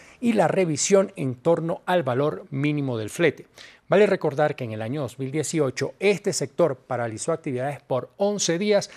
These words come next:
que generaron graves daños al país. Ya en enero del año pasado, con Jair Bolsonaro al frente de la nación, hubo una amenaza de huelga que se disipó tras las medidas adoptadas por el gobierno que incluían un freno al aumento en el precio del diésel,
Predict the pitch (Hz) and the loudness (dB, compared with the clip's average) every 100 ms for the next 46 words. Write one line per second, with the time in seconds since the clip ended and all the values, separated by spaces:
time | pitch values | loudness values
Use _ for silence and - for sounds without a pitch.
0 | - - 185 196 156 139 151 156 139 139 | -20 0 0 2 0 2 0 -2 -4 -2
1 | 143 151 123 113 127 147 143 175 165 117 | -2 -2 -4 -6 -8 -8 -4 -2 -2 -4
2 | - - - - 123 127 120 190 185 135 | -12 -20 -20 -4 -2 0 0 0 0 0
3 | 113 - - 120 139 151 175 - 135 135 | -4 -8 -10 -8 -6 -2 -2 0 -2 -2
4 | - 110 104 101 98 135 190 147 - 113 | -6 -10 -10 -10 -6 -4 -2 -4 -6 -8
5 | 120 113 98 127 131 117 107 123 160 - | -6 -6 -6 -8 -6 -6 -6 -6 -6 -4
6 | 139 123 - - _ 175 202 196 180 143 | -4 -4 -10 -20 _ 0 2 2 0 0
7 | 165 - 196 151 135 165 151 143 - 196 | -2 0 0 2 2 0 -2 -6 -2 -2
8 | - 156 175 185 185 156 151 - _ - | -2 -4 -4 -6 -4 -4 -4 -10 _ -2
9 | 208 202 151 147 170 160 127 - 127 143 | 0 2 0 0 -2 -2 -2 -2 -4 -2
10 | 165 143 120 113 139 160 160 139 117 117 | 0 0 -2 -2 -4 -4 -6 -6 -6 -6
11 | 160 175 151 - 120 107 - 190 170 131 | -2 -2 -2 -6 -10 -6 -4 -2 -2 -2
12 | 123 147 156 156 127 - 143 170 175 180 | -4 -6 -4 -6 -6 -6 -6 -4 -4 -4
13 | 170 156 | -6 -6